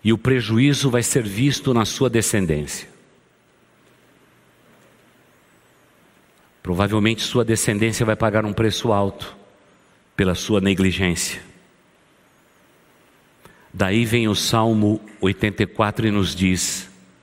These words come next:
"Como é agradável, Senhor, o lugar da tua habitação." Pai,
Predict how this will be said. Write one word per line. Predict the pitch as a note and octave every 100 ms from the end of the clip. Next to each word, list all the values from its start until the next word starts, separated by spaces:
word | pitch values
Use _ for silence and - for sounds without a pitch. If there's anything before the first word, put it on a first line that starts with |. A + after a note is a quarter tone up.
| _ _ _ _
"Como | - A2 A2
é |
agradável, | G#2 A2 G#2 G2+ F#2+ F2+ F2+
Senhor, | E2+ G2+ F2 E2+ E2+ D#2+ - - - - _ _ _ _ _ _ _ _ _ _ _ _ _ _
o | G#2
lugar | G2+ F#2 F#2 F2+
da | D#2+ F2
tua | - E2+
habitação." | D#2 E2 E2 - - E2+ E2 D#2+ - _ _ _ _ _ _ _ _ _ _ _ _ _ _ _ - - _ _ _ _
Pai, | F2+ F#2 G2 G2